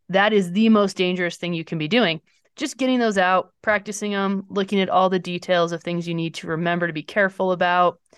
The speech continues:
Like, I think about a sand trap, and when you're milking that sand trap, you could be creating a core shot in your rope, so you need to protect the rope. Just, like, little nuancy detail things that I need to just go back and,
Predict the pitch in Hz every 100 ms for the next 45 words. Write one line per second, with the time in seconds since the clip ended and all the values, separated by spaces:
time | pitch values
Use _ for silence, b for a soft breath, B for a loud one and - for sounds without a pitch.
0 | b _ 170 165 170 180 175 170 165 165
1 | 185 180 180 175 160 151 b b b _
2 | 170 165 160 - - 175 170 180 202 190
3 | 185 190 180 147 214 208 208 202 175 170
4 | b b - 196 190 202 185 190 - 202
5 | 185 185 190 - 220 214 214 185 190 190
6 | 190 202 185 - 175 175 180 185 - 190
7 | 202 185 - 196 202 202 170 - B B
8 | - 247 285 226 262 233 214 214 214 202
9 | 208 180 180 - 196 190 202 202 190 175
10 | 180 175 175 - 175 170 170 175